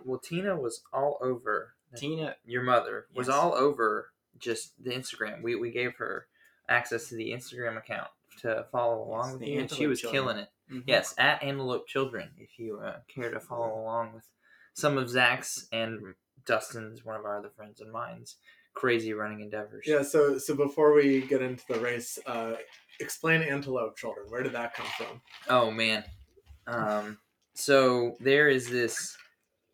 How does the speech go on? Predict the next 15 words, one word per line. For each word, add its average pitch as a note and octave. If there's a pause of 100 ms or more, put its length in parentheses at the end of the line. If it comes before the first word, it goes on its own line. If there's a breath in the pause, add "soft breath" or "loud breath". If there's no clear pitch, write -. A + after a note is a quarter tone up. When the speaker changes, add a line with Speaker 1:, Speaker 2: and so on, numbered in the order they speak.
Speaker 1:
crazy D#3
race B2+ (100)
in A2+
the A2
middle C3+
of B2
Kentucky, A2+
in G#2+
the, G#2+ (100)
the A#2
hills D#3+
of C3+
Kentucky. A#2 (760)
Um, A2+
Speaker 2:
Wallingford. C3